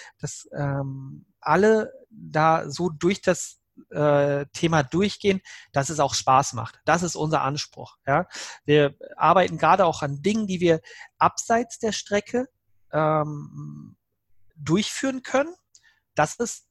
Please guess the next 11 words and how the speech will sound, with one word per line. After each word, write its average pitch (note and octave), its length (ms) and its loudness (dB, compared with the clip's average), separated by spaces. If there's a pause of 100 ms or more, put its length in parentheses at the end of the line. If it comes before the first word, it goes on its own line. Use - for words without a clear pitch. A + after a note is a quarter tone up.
tatsächlich E3 480 -4
den D3+ 160 -4
Leuten D#3+ 320 0
auch D#3 300 -6
gefällt. C#3+ 440 0
Also, C3 260 -4 (500)
äh, - 320 -10
Stichwort D#3+ 560 0
Online-Begleitung, E3 920 2
Stichwort D3 440 -2
Social-Media-Begleitung, D#3 1400 0